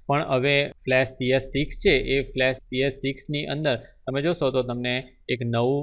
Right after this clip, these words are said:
મોશન ટ્વિન આપવામાં આવ્યું છે. અને હવે આપણે નવા મોશન ટ્વિન વિશે જોઈશું કે નવા મોશન ટ્વિન આપણે કઈ રીતે વાપરવું. તો અહીં આપણે ફાઇલમાં જઈશું, ન્યૂ કરીશું અને એ જ રીતે આપણે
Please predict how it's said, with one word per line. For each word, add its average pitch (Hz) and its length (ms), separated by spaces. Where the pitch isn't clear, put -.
મોશન 120 340
ટ્વિન 110 300
આપવામાં 104 360
આવ્યું 104 160
છે. 120 80
અને 110 120
હવે 117 140
આપણે 120 160
નવા 113 200
મોશન 135 280
ટ્વિન 143 300
વિશે 139 240
જોઈશું 143 300
કે 135 160
નવા 120 280
મોશન 123 260
ટ્વિન 117 240
આપણે 123 260
કઈ 110 180
રીતે 101 240
વાપરવું. 95 400
તો - 80
અહીં 110 160
આપણે 113 240
ફાઇલમાં 120 380
જઈશું, 151 260
ન્યૂ 123 260
કરીશું 151 360
અને 117 120
એ - 80
જ 120 120
રીતે 117 220
આપણે 110 160